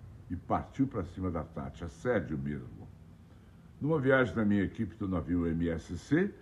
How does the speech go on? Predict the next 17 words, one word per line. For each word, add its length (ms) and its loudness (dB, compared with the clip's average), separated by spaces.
a 120 -2
Paola 760 2
foi 220 6
perseguida 1040 6
pelo 240 0
Depardieu. 640 -2
Assediou-a 1040 2
à 120 2
exaustão 800 0
e 80 -4
ela 180 0
bem 220 2
poderia 680 4
tê-lo 240 4
até 220 -2
denunciado. 1080 4
Bêbado, 680 6